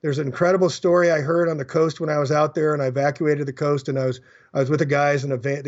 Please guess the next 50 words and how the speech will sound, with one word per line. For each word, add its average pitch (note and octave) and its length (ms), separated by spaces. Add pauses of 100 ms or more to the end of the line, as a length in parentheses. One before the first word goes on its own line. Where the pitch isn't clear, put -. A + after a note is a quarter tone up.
next D3+ 260
to D3 60
me. C#3+ 80
They C#3 100
had C3 140
ten D3+ 200
guys C#3+ 280
in C#3+ 80
a C3+ 40
van C#3 380 (320)
who D3+ 160
escaped D#3 440
the, C#3 260
uh, C3 180 (340)
the C#3+ 80
Sono-, D3 320
they C#3+ 140
were C#3+ 80
there C#3+ 180
for C#3+ 120
the, B2+ 240
um, A2+ 220 (520)
uh, A#2+ 360
Silverado D3 680
golf C#3+ 440
tournament, B2+ 440 (400)
and C3+ 100
they C3+ 60
were C3+ 100
up C#3+ 100
from C3 180
Phoenix. F#3 480 (180)
One C#3 160
guy's C#3+ 240
an C3 60
Olympic C3+ 260
gold C#3 240
medalist C3+ 500
there, C3 240
uh, B2+ 200
that B2+ 100
I B2+ 80
met B2+ 300
that, B2+ 280
um, A#2+ 280 (340)
had C3 140
left D#3+ 240
his C#3 160
gold D#3 280
medal C3 480